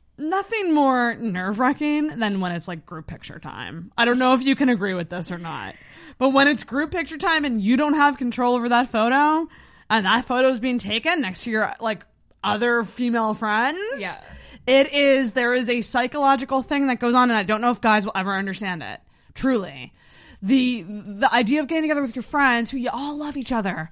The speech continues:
Speaker 2: Yeah, and,
Speaker 1: And,
Speaker 2: I'm
Speaker 1: and
Speaker 2: like, "You
Speaker 1: y'all
Speaker 2: look great, you look great," and then
Speaker 1: and
Speaker 2: even
Speaker 1: it's
Speaker 2: if I'm like, "I look
Speaker 1: compliments.
Speaker 2: great."
Speaker 1: Yeah, yeah.
Speaker 2: It's having us all together, like, that dramatic comparison, even if you don't want to.
Speaker 1: Yeah. Yeah,
Speaker 2: Your
Speaker 1: it's
Speaker 2: brain
Speaker 1: 'cause
Speaker 2: is going to.
Speaker 1: Your brain is going to, and we all know we have different body types, and we all know that we have different styles,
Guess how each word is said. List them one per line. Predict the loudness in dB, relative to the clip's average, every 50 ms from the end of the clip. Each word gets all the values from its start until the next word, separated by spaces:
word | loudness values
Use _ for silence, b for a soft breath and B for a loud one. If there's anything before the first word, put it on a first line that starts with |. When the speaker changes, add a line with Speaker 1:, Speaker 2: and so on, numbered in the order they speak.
| b b b
Speaker 2:
Yeah, | -6 -2 0 0
and, | 2
Speaker 1:
And, | 2 2
Speaker 2:
I'm | 2 4
Speaker 1:
and | 6
Speaker 2:
like, | 6 6
"You | 8 8
Speaker 1:
y'all | 8 10 10 10 10
Speaker 2:
look | 8 6
great, | 4 2 2 2 0
you | -2 -2 -2 -2
look | -4 -6 -6
great," | -6 -6 -4 -2 -2 -2 -4
and | -6 -8
then | -8 0
Speaker 1:
and | 2 4
Speaker 2:
even | 4 4 2
Speaker 1:
it's | 2
Speaker 2:
if | 2 4
I'm | 6 8 10 10
like, | 8 8 4
"I | 4 6 6 6 6
look | 6 4 2 0
Speaker 1:
compliments. | 0 -2
Speaker 2:
great." | -4 -6 -8 -10 -14 -6 2
Speaker 1:
Yeah, | 4 4 4 6 6
yeah. | 6 8 8 8 8 6
Speaker 2:
It's | 4
having | 0 -4 -4 -4 -4 -6
us | -6 -6
all | -8 -8 -8
together, | -8 -6 -8 -8 -6 -6 -8 -10 -10 -12
like, | -8 -8 -8 -8 -8 -12 -16 -12 -6
that | -6 -6 -6 -6 -12 -18 -16 -16 -16 -16 -18 -20 _
dramatic | -8 -6 -4 -2 -2 -2 -4 -6 -8
comparison, | -10 -10 -8 -6 -4 -4 -4 -6 -8 -10 -10
even | -10 -8 -8 -6
if | -6 -2
you | -2
don't | 0 -2 -2
want | -4 -8 -10 -8 -10 -10
to. | -10 -10 -12 -14 -16 -20 -16 -6
Speaker 1:
Yeah. | 0 2 2 2 2 -2 -8 -18 b b b b b
Yeah, | 4 6 6 6 6
Speaker 2:
Your | 4 0
Speaker 1:
it's | 2 2
Speaker 2:
brain | 4 4 4 4
Speaker 1:
'cause | 4 2 0
Speaker 2:
is | -2
going | -4 -4 -4 -6 -8
to. | -10 -10 -12 -10 -2
Speaker 1:
Your | 0 2 4
brain | 4 4 4 4
is | 4 2 2
going | 0 0 0 -2 -2
to, | -4 -4 -4 -4 -2 -2
and | 0 0 2
we | 2
all | 0 2 2 4 4
know | 4 6 6 6
we | 4 4
have | 2 2
different | 0 0 -2 -2 -2
body | -4 -6 -8
types, | -8 -10 -10 -10
and | -10 -10
we | -10 -10
all | -10 -10 -8
know | -8 -8 -6 -6 -4 -4 -4 -6 -6
that | -8 -8
we | -10
have | -10
different | -10 -12 -16 -16 -14 -14
styles, | -12 -10 -10 -10 -10 -10 -10 -12 -12